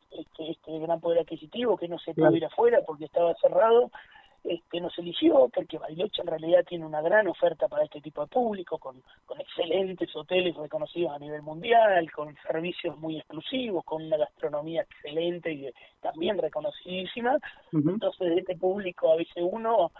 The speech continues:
Speaker 1: nos redescubrió y, y ahora la,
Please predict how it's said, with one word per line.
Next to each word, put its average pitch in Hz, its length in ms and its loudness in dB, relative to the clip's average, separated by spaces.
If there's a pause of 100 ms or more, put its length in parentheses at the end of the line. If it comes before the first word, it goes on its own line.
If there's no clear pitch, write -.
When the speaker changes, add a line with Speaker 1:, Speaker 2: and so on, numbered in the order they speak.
(180)
Speaker 1:
nos 269 260 4
redescubrió 240 1000 2 (480)
y, 175 160 -8
y 381 120 4
ahora 233 260 6
la, - 180 6